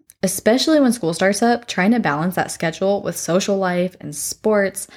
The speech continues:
and then having other things on top of that, such as type one, to those of my type one listeners, it can just get <laughs> really, really stressful. And then add on life on top of that, it is literally a whirlwind. So on that note,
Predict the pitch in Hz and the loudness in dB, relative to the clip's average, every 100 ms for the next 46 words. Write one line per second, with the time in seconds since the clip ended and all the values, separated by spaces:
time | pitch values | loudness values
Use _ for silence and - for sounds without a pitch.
0 | - - _ 285 208 240 277 285 240 175 | -20 -20 _ 2 4 4 4 2 2 2
1 | 185 202 214 202 185 175 156 185 202 240 | 2 2 2 2 0 -2 -6 -2 0 0
2 | 247 - - 180 185 175 190 185 175 156 | -2 -6 -6 -4 -4 -2 -2 -2 -4 -2
3 | 180 185 180 175 170 170 170 170 165 170 | -2 -2 -2 -2 -2 -4 -4 -4 -6 -6
4 | 165 160 - 151 165 - - _ - _ | -6 -6 -8 -8 -8 -8 -10 _ -20 _
5 | _ _ _ 214 233 494 508 453 330 190 | _ _ _ -4 -2 0 0 0 0 0
6 | 190 208 247 202 190 185 180 - - - | 0 2 4 4 0 0 -2 -4 -6 -6
7 | - 170 - - - - - _ _ _ | -6 -10 -10 -12 -12 -14 -18 _ _ _
8 | _ _ _ _ _ - 214 240 294 311 | _ _ _ _ _ 2 2 2 2 2
9 | 240 160 147 175 202 202 202 233 240 247 | 0 0 -2 -2 -2 -2 -2 0 0 -2
10 | - 185 - - _ 202 180 185 190 233 | 0 0 0 -10 _ -6 -6 -6 -2 0
11 | 233 233 220 202 190 - - 170 - - | 2 4 2 2 -4 -10 -10 -8 -8 -10
12 | - 90 - _ _ _ _ _ _ _ | -10 -10 -12 _ _ _ _ _ _ _
13 | _ _ - - - 240 254 311 294 208 | _ _ -20 -8 -2 2 4 4 4 2
14 | 180 165 170 | 0 -2 -4